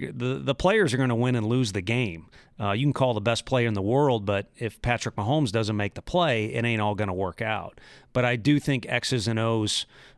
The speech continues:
um, the, the pressure's on. That's why they got guys in the press box. We just got a few guys in the dugout spitting sunflower seeds.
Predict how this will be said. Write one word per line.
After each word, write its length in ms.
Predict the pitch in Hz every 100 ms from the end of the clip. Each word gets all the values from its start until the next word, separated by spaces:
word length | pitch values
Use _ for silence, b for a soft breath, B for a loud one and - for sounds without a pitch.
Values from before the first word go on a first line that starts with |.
| -
um, 460 | 101 104 104 104 113
the, 160 | 120
the 120 | 120 117
pressure's 460 | 127 127 - 117
on. 140 | 135 127
That's 180 | 139
why 140 | 147 131
they 100 | 127
got 160 | 117
guys 260 | 110 120 110
in 60 | 104
the 60 |
press 260 | - 143 -
box. 380 | 104 78 - 120
We 100 | 151
just 160 | 151
got 140 | 131 113
a 40 |
few 200 | - 123
guys 260 | 117 113 104
in 80 |
the 60 | 104
dugout 420 | 104 139 120 101
spitting 300 | - 120 101
sunflower 540 | - 139 123 107 85 87
seeds. 420 | 95 85 -